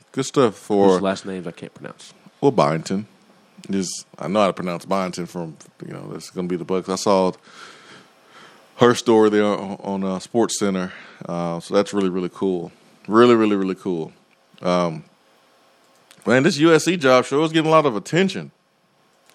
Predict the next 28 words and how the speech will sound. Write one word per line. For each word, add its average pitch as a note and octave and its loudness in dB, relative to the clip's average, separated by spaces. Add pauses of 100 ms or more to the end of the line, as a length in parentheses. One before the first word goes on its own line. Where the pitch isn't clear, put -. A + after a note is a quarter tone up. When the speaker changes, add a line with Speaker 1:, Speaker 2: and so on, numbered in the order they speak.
(100)
Speaker 2:
It, A2 -6
it, C3 6
it, B2 -6 (260)
how, F3 4 (320)
how D#3+ 2
long D3 2
before B2 -2
it A2 -10
gets - -8 (640)
tire-, G2 -2 (120)
tiresome? F2+ -4 (540)
Speaker 1:
I G#2+ 4
just C#4+ 0
feel B2+ 2
bad A2 4
for G#2 -10
those G2+ -4
players. A#2+ 0
I G2 -2
told G2+ -6
you F#2 -12
this F#2 -10
yesterday F#2 -6
after F2+ -12
the D#2+ -20
show. G2+ 0
Is, E2+ -12
is, E2+ -12